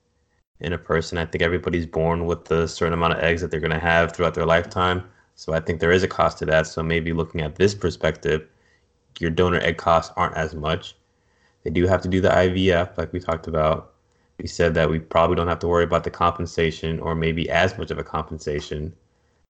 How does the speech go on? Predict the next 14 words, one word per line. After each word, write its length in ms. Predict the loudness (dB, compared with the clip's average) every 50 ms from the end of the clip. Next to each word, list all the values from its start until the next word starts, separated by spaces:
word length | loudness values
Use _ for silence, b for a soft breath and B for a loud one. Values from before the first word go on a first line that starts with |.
| _ _ _
says 360 | _ 0 2 2 2 2 0
here, 800 | -4 -2 0 4 4 6 6 6 4 4 4 2 0 -2 -6 -10 _ _ _ _
insurance. 800 | -8 -6 -6 -2 2 4 6 6 6 4 2 -2 -6 -12 -16 -18 _ _ _ _ _ _ -10
Intended 460 | -8 -6 -2 0 0 0 0 -2 -4
pa-, 380 | 2 4 4 4 4 2 -4 -10
parents 420 | -2 0 2 4 4 2 0 -2
should 340 | -8 0 2 2 2 2 2
purchase 400 | 0 0 0 2 0 -4 -4 -4
insurance 560 | -8 -10 -10 -8 -2 0 2 2 0 0 -4
to 140 | -8 -8 -8
guard 420 | -6 0 4 4 6 6 6 2 0
against 380 | -4 0 0 0 0 -2 -6 -8
unexpected 640 | -6 -6 -6 -6 -8 -10 _ -8 -8 -8 -10 -12 -10 -10
events 560 | -10 -10 -6 -2 -2 -2 -2 -4 -8 -12 -16